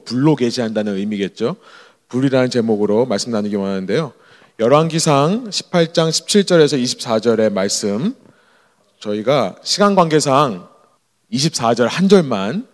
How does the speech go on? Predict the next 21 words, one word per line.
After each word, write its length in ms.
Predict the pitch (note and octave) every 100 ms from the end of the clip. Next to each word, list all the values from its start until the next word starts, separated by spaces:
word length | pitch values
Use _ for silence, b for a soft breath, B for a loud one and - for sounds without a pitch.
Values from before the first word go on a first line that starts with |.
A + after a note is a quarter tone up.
| _
우리 120 | G#2
좀 120 | G2
함께 340 | G2+ A#2+ A2+ G#2
읽겠습니다. 840 | F2+ F#2 G2+ G2 F2 E2 F#2+ C3+
함께 220 | E3+ C#3+ C3
읽습니다. 520 | A#2 A2+ G#2 E3+ B3 b b b b b
"너희는 640 | B2 D3 E3 F3+ D#3 A2+ -
너희 320 | C#3 E3 E3+
신의 320 | F3 F3 E3+
이름을 400 | D#3 D#3 D#3 D3+
부르라. 640 | - C3 C3 B2 C#3 A#3 B3+ - -
나는 560 | B2 C#3+ F3 D#3+ A#2
여호와의 520 | A#2+ C#3+ D#3+ E3+ E3+ D#3+
이름을 400 | D3 D3 E3 F3+
부르리니 720 | F3+ C3+ C3 B2+ B2 D#3 C4 - b b -
이에 360 | B2+ D3 C#3+ -
불로 340 | - D3+ E3 E3+
응답하는 580 | D#3 D#3+ D#3+ D#3+ D#3+
신, 380 | D#3 D#3 C#3 G#2 - -
그가 500 | C3+ C3+ C#3 D#3+ F3+
하나님이시나. 880 | - E3+ F3 E3+ D#3+ C#3+ B2+ A2 G2+